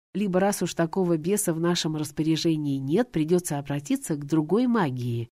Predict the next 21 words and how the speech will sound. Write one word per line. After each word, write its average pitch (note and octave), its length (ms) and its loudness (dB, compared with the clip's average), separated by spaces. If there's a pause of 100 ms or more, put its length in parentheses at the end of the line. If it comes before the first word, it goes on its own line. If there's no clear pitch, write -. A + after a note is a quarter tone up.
Например, G#3 440 2
все G#3 220 -2
же F3+ 160 0
приумножить E3+ 640 2
способности G#3 640 -2
бесовки. E3+ 640 -4 (300)
Вон G3 280 4
через G3 300 2
пару F#3 240 4
часов D#3+ 440 0
практики G3 480 2
она E3+ 240 2
сумела F#3 420 2
распознать D#3+ 580 2
грязный E3 600 4
во D3+ 140 -2
всех D3+ 280 -2
смыслах D#3 480 0
слова G#3 380 2
секрет F#3+ 480 -2
Мони. C#3+ 480 2